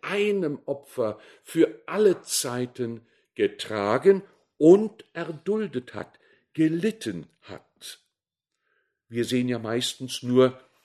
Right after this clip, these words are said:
ein Teil dieses Opfers vor Augen. Jesus wurde nach Golgatha geführt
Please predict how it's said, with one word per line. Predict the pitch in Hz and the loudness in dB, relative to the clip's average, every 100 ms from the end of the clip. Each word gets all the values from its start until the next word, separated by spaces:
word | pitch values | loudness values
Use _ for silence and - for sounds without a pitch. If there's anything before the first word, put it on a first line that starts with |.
| _ | _
ein | 127 151 156 | -8 -8 -8
Teil | - 175 202 104 | -10 -4 -2 -2
dieses | 104 92 98 - | -6 -8 -8 -10
Opfers | 104 - 101 - | -16 -10 -10 -8
vor | - 95 | -10 -6
Augen. | 98 90 92 80 _ _ _ _ _ _ _ _ _ _ | -6 -6 -12 -16 _ _ _ _ _ _ _ _ _ _
Jesus | _ 95 104 95 110 104 - 92 | _ -8 -6 -6 -6 -8 -6 0
wurde | 98 101 101 98 - | 2 2 2 2 -2
nach | 104 101 - | -12 -12 -2
Golgatha | 98 95 95 - 90 90 | -2 0 -4 -4 -8 -8
geführt | 95 - - 101 98 | -10 -16 -8 -4 -4